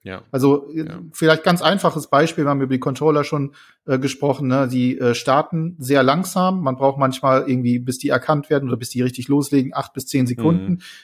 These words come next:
Speaker 2: Es ist
Speaker 1: Ja,
Speaker 2: wohl
Speaker 1: krass.
Speaker 2: gerade jetzt ein neues Firmware-Update rausgekommen und ich habe auf Twitter von verschiedenen Entwicklern gelesen, dass diese, diese Zeit nicht mehr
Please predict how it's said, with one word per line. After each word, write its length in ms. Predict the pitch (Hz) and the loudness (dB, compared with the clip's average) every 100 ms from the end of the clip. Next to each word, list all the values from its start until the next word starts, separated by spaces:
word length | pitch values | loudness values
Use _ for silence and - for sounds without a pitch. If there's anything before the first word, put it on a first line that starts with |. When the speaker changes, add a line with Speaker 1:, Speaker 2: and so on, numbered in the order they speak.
| _ | _
Speaker 2:
Es 120 | 135 | -6
ist 140 | 147 | -6
Speaker 1:
Ja, 80 | 147 | 0
Speaker 2:
wohl 80 | 143 | 2
Speaker 1:
krass. 240 | 135 139 139 | 4 4 4
Speaker 2:
gerade 180 | 143 - - | 0 -2 -14
jetzt 300 | - 151 - - | 0 0 2 0
ein 180 | 127 | 2
neues 360 | 127 143 151 147 | 4 4 4 2
Firmware-Update 960 | - 170 180 170 170 175 160 - 165 147 | -2 2 4 4 4 4 -2 0 0 4
rausgekommen 720 | 139 175 - 165 175 175 170 | 2 2 0 0 4 4 2
und 100 | 156 | -4
ich 120 | 143 | -6
habe 200 | 139 - | -6 -6
auf 300 | - 139 135 | -4 -4 -4
Twitter 340 | - 147 139 139 | -6 -6 0 -2
von 160 | - | -2
verschiedenen 520 | 131 127 151 135 131 131 | -6 -4 -4 -4 -4 -4
Entwicklern 420 | 123 135 151 127 | -8 -6 -6 -4
gelesen, 320 | 123 131 127 | 0 0 0
dass 200 | 120 - | -6 -8
diese, 400 | 135 127 135 131 - - _ _ | -6 2 2 2 -6 -20 _ _
diese 220 | 135 131 | 0 0
Zeit 420 | 127 139 139 139 | 2 2 2 0
nicht 320 | 147 143 - - | -4 -4 -6 -2
mehr 340 | 127 113 104 | 0 0 -4